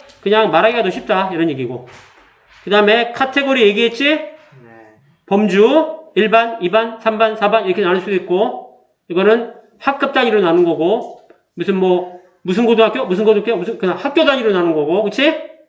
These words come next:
Speaker 1: 뭐, 한국, 일본, 대만 이렇게 하면 나라 단위로 나눈 거고, 어떤 기준에 의해서 나눈 그 범주, 그걸 카테고리라 그래. 캐러거리. 근데 이거는 동사니까 범주화하고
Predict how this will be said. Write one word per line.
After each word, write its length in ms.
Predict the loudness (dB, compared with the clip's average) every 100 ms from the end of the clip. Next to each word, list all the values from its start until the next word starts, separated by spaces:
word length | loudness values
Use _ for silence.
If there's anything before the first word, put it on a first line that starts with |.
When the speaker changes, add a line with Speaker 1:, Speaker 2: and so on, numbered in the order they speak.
| -20 -20 -12
Speaker 1:
뭐, 160 | -10 -8
한국, 520 | -4 -2 0 0 0
일본, 360 | 0 0 0 0
대만 280 | 0 2 2
이렇게 160 | 0
하면 100 | 2
나라 220 | 2 2 4
단위로 240 | 2 2
나눈 240 | 0 2 2
거고, 480 | 2 2 0 -8 -18 _ _ _ -6
어떤 280 | -4 2 2
기준에 320 | 2 2 4
의해서 380 | 4 4 4 2
나눈 540 | 2 0 0 -4 -14 _ _ _ _ _ -4
그 100 | -2
범주, 640 | 2 2 0 -2 -4 -6 -6
그걸 360 | -4 -4 -10 -20 -8
카테고리라 600 | -6 0 0 2 2 2
그래. 240 | 0 -8 -16 _ _ _ 0
캐러거리. 500 | 2 2 0 -4 -10 -20 _ _ _ _ _
근데 200 | 2 4
이거는 380 | 6 4 2 0
동사니까 960 | 0 2 2 2 2 2 -2 -12 -20 _
범주화하고 920 | -2 0 6 6 6 2 -2 -2 -6